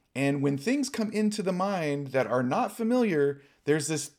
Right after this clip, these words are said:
part of us biologically that's like, "Whoa, what is this? I don't know what this is. Like, mm, I don't know if I can trust you." So you ever have an experience where you meet someone new you've never met before, and they say something or behave in a particular way, and then you kinda have this uncomfortable, you don't know what it is, but the part of you is like,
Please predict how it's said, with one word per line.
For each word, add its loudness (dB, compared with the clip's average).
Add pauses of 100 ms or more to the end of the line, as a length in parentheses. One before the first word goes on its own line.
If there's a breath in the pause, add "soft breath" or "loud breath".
part -2
of 0
us 2
biologically 0
that's -2
like, -4
"Whoa, 2
what -6
is -6
this? -4
I -6
don't -2
know -4
what -10
this -12
is. -16
Like, -8 (140)
mm, -2
I 0
don't 2
know 2
if 2
I 4
can -2
trust -6
you." -18 (420 loud breath)
So -2
you 4
ever 0 (240 loud breath)
have 0
an 0
experience 0
where 0
you -2
meet 0
someone 0
new -4
you've -2
never 2
met 0
before, -4 (520 soft breath)
and 0
they 2
say 0
something -4
or -2
behave -2
in 0
a -4
particular -4
way, 2
and -4
then 0
you 0
kinda -6
have -2
this -4
uncomfortable, -6
you -2
don't -2
know 0
what 4
it 0
is, 4
but -6
the -8
part -4
of -6
you 0
is -2
like, 2